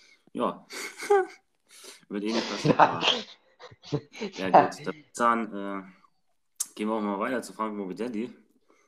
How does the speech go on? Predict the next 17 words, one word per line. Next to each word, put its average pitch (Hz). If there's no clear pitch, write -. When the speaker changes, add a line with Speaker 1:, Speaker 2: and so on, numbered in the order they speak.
Speaker 1:
Auf -
Rins 110
jetzt 110
genug 123
rumgehackt. 92
Mm, 98
ja, 98
fang 95
du 104
einfach 101
mal 92
wieder 95
an 87
mit 92
Morbidelli. 71
Speaker 2:
Äh, 127
ja, 151